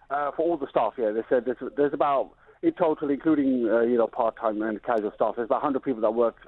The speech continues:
uh, you know, here. Um, and they said, "Yeah, from June the fifteenth, we're going to start the redun-, you know, cons-, the, the cons-, uh, you know, the redundancy process where they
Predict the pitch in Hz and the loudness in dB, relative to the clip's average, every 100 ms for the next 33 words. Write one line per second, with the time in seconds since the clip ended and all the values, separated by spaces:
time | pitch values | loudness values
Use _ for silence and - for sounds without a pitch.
0 | 110 110 107 107 101 92 98 87 87 - | -2 0 2 0 -4 -4 -2 -2 -2 -8
1 | - - - 110 110 113 117 123 113 120 | -18 -14 -4 0 0 0 2 0 2 2
2 | 120 110 110 131 151 143 135 - 131 120 | 2 0 -2 0 2 2 -2 -6 -2 -2
3 | 107 - 120 120 113 - - 113 107 - | -2 -4 0 -2 -2 -6 0 0 0 -4
4 | 110 113 123 107 127 127 - 123 - - | -4 0 0 2 2 2 2 -4 -4 -12
5 | 127 117 113 - - _ 120 113 - 127 | -8 -6 -6 -10 -20 _ -6 -6 -4 -4
6 | 101 - 120 127 120 117 113 113 123 143 | -4 0 2 4 4 2 2 0 2 2
7 | 120 117 123 - 120 - 107 117 113 | 0 -8 -8 -4 -4 -4 -4 0 0